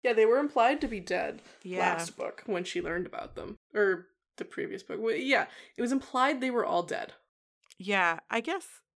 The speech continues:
Speaker 2: I have mentally filled in over the years that they were probably at some sort of, like, mental health facility.
Speaker 1: Yeah.
Speaker 2: But it doesn't, they don't ever say.
Speaker 1: No.
Speaker 2: I, you know, we, all we can assume is that they were safely packed away into the refrigerator.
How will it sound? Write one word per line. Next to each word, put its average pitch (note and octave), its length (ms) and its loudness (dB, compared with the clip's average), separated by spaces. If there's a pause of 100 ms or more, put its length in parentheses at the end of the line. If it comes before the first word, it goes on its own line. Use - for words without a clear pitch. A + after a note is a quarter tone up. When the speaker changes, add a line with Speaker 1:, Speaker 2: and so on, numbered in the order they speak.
(120)
Speaker 2:
I G#3 180 6
have A#3+ 280 -2
mentally G#3 640 -4
filled F#3 340 -6
in E3+ 180 -6
over D#3+ 260 -8
the D#3+ 120 -10
years D3+ 420 -8
that E3+ 220 -8
they D#3+ 140 -4
were D3+ 140 -6
probably F3+ 720 -2
at F3+ 160 -6
some F3+ 260 -10
sort F3 320 -10
of, D#3+ 300 -8
like, - 420 -10 (300)
mental F3 320 -8
health E3+ 260 -10
facility. F3+ 720 -12 (420)
Speaker 1:
Yeah. G3 300 -4 (440)
Speaker 2:
But G#3+ 300 0
it A3 140 4
doesn't, G#3+ 300 0
they G3+ 120 0
don't G3+ 180 -2
ever G3+ 160 -4
say. F3+ 280 -4 (300)
Speaker 1:
No. A#3 200 -2 (420)
Speaker 2:
I, F3+ 260 0
you G3 120 -2
know, F3 140 -4
we, F3 280 -10
all D#3+ 180 -4
we F#3+ 100 -8
can G#3+ 160 -8
assume F#3 460 -6
is D3+ 180 -8
that D3+ 220 -8
they C#3+ 140 -8
were C#3 360 -6
safely D#3+ 480 -10
packed E3+ 340 -10
away D#3+ 340 -6
into D#3+ 300 -12
the D#3+ 80 -8
refrigerator. D#3 680 -12